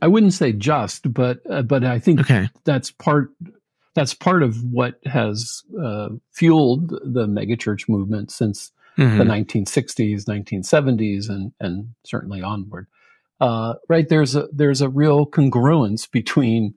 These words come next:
Speaker 1: what <laughs> the megachurches offer and what Disney offers and what the malls offer and,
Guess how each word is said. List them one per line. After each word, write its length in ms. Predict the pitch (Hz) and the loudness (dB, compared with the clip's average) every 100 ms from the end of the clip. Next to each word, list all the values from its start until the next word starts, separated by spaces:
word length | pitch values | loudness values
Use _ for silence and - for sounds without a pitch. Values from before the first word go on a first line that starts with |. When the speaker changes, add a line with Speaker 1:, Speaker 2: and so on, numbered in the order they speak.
| _ _ _ _ | _ _ _ _
Speaker 1:
what 300 | 113 113 117 | 0 0 0
<laughs> 240 | - - 151 | -10 0 4
the 100 | 117 | 4
megachurches 680 | 117 110 120 123 107 120 | 4 2 0 -2 -2 0
offer 540 | 95 113 - 190 165 113 | 0 0 0 2 2 0
and 220 | 90 95 | -4 -6
what 280 | 101 - - | -8 -8 -2
Disney 380 | 131 127 131 107 | 2 6 4 4
offers 480 | 101 107 113 98 | 0 0 -2 -2
and 100 | 104 | -4
what 200 | 90 92 | -6 -6
the 80 | - | -2
malls 420 | 104 131 120 120 | 2 4 4 2
offer 540 | 110 104 - 107 95 90 | 0 -2 -4 -8 -6 -8
and, 200 | 87 | -10